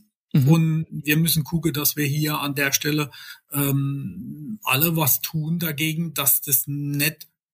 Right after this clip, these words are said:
Speaker 2: noch mehr Business produziert, weil mit jedem Euro, den die, äh, Organisationen hier erpressen können, werden die natürlich stärker, die werden mehr Leute einstellen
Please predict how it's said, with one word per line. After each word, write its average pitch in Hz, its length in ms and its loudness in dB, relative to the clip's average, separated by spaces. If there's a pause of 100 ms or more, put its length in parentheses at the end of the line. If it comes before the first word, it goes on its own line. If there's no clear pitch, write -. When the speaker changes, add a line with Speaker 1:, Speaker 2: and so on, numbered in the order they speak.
Speaker 2:
noch 147 260 -2
mehr 143 360 2
Business 175 640 0
produziert, 170 720 -2
weil 143 320 0 (360)
mit 143 200 0
jedem 170 380 4
Euro, 156 580 2
den 147 320 2
die, 143 320 2 (160)
äh, 139 760 0
Organisationen 143 800 2
hier 139 220 2
erpressen 135 480 0
können, 156 340 2 (360)
werden 139 420 2
die 147 120 2
natürlich 143 520 2
stärker, 139 480 2
die 131 180 0
werden 135 300 2
mehr 139 480 2
Leute 151 320 0
einstellen 151 560 2